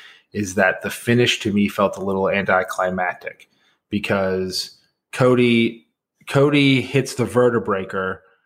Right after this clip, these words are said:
and then they do a double down and Cody's up and, like, Hebner and Cody talk for a second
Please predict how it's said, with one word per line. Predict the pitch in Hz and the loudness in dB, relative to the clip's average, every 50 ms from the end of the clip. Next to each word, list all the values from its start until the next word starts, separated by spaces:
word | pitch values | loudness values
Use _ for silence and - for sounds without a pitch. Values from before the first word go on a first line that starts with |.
| _ _ _ _ - | _ _ _ _ -10
and | 117 104 | -6 -4
then | 113 113 | -2 0
they | 110 113 | 0 0
do | 104 117 123 120 | 0 2 2 2
a | 110 | 2
double | 104 110 123 127 123 123 120 | 2 2 2 2 4 2 2
down | 95 101 101 98 95 95 98 95 | 0 2 0 0 0 0 -2 -2
and | 98 101 - | -4 -6 -6
Cody's | - - 135 135 131 123 113 101 | -2 0 0 2 2 2 0 0
up | 107 110 110 104 98 - - - - _ _ _ _ _ _ _ _ _ - | 2 2 4 4 2 0 -4 -12 -20 _ _ _ _ _ _ _ _ _ -10
and, | 104 104 104 104 104 104 - - | -6 -4 -2 -2 -2 -4 -6 -4
like, | 107 101 104 - - | -2 -2 -2 -4 -4
Hebner | - 127 127 117 123 120 113 110 | -2 0 0 0 0 0 0 -2
and | 110 107 | -2 0
Cody | - 120 113 110 107 | 0 0 2 0 -2
talk | 110 - 117 110 110 - | -2 0 0 0 0 0
for | - - 101 | -2 -4 -4
a | 98 | -2
second | - - 110 104 104 - 101 98 95 | -2 -2 -2 -2 -2 -2 -6 -6 -6